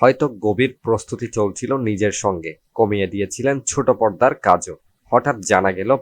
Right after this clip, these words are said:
বিয়ে করেছেন তিনি। সোমবার সুখবর ও ছবি সহ ফিরলেন আরিয়ান।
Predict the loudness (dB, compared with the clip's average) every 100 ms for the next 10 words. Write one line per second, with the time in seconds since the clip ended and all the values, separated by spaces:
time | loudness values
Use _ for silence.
0 | -2 -2 0 0 -4 -4 -8 -8 -4 -4
1 | -6 _ -20 _ -2 0 4 6 6 4
2 | 0 2 4 6 6 2 -4 -4 -2 -2
3 | -2 -6 -6 -6 -4 -4 0 0 0 -2
4 | -2 -4 -6